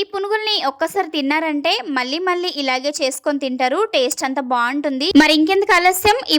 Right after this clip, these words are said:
పునుగుల్ని ఎలా ప్రిపేర్ చేసుకోవాలో ప్రాసెస్ లోకి వెళ్ళిపోదాము. ప్రాసెస్ లోకి వెళ్ళిపోవడానికంటే ముందు మన ఛానల్ ని ఎవరైనా ఫస్ట్ టైమ్ చూస్తున్నట్టయితే ప్లీజ్ అండి, లైక్ చేసి సబ్స్క్రైబ్ చేసుకొని సపోర్ట్ చేయండి. ఈ పునుగుల్ని ప్రిపేర్ చేసుకోవడానికి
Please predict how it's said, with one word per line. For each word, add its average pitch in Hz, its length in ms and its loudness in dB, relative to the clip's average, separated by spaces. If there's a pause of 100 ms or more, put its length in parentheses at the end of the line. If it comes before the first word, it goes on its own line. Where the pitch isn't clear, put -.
(100)
పునుగుల్ని 381 380 6 (100)
ఎలా 294 140 4 (100)
ప్రిపేర్ 311 320 2
చేసుకోవాలో 294 640 4 (200)
ప్రాసెస్ 262 420 2
లోకి 262 240 0
వెళ్ళిపోదాము. 269 680 4 (180)
ప్రాసెస్ 302 420 4
లోకి 381 240 4 (140)
వెళ్ళిపోవడానికంటే 277 880 4
ముందు 269 220 6 (200)
మన 269 100 4 (140)
ఛానల్ 359 320 6
ని 359 40 2 (100)
ఎవరైనా 269 360 6
ఫస్ట్ - 260 2
టైమ్ 311 200 6
చూస్తున్నట్టయితే 254 720 2 (200)
ప్లీజ్ 311 300 4
అండి, 339 180 2 (140)
లైక్ 262 300 2
చేసి 339 240 2 (120)
సబ్స్క్రైబ్ 320 520 2
చేసుకొని 294 420 2 (120)
సపోర్ట్ 269 420 0
చేయండి. 254 420 4 (320)
ఈ - 20 6 (140)
పునుగుల్ని 415 440 6 (140)
ప్రిపేర్ 311 360 4
చేసుకోవడానికి 302 680 4